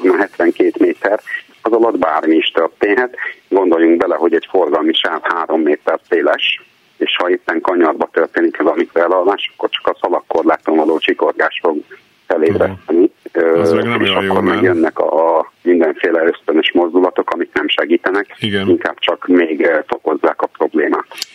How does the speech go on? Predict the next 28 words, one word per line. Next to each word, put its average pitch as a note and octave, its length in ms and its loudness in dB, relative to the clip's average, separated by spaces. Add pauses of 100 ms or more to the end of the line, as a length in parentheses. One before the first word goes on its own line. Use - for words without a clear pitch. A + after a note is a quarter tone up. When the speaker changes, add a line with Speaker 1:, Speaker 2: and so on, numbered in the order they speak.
Speaker 2:
De B2+ 120 -2
én E3+ 80 -2
olyat A3+ 200 0
is D#3 100 -2
hallottam, E3 340 -2
hogy D3 240 -2 (320)
nem E3+ 180 0
kell D3+ 180 -2
ahhoz B2+ 220 -2
csikorogni A#2+ 540 -2
már A2+ 300 -2
a A2 160 0
szalagkorláton G#2+ 840 -2
vagy G#2 140 0
egy G#2 100 0
másik G#2 380 -4
autó G2+ 260 0 (120)
oldalán. G#2+ 580 -2 (640)
Sokszor F3+ 360 -2
az C#3+ 100 -2
alvásból C#3+ 540 0
való C3+ 200 0
visszajövés C#3 600 -2
önmagában C3+ 640 2
is G#2+ 140 0
egy G#2 140 -2
veszélyes G2 480 -2
művelet. E2+ 640 -4